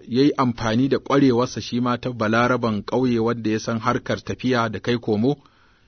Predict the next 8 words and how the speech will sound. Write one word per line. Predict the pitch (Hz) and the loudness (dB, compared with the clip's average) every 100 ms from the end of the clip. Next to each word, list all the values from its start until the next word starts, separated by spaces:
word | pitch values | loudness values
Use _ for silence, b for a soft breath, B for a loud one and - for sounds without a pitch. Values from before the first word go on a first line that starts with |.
| b | b
ya | 110 | -4
ce | 127 - | 0 0
a | 107 | 2
nemo | 110 131 135 135 131 - _ | 2 4 4 4 2 -4 _
masa | 123 143 120 - - _ _ _ _ | 0 0 -2 -6 -14 _ _ _ _
wato | 101 101 107 92 | -6 -4 -6 -6
kashin | - 117 120 127 123 123 _ | -2 -2 0 0 -2 -4 _
raƙumansu. | 113 117 120 - 135 120 95 - | -2 2 2 2 2 2 0 -6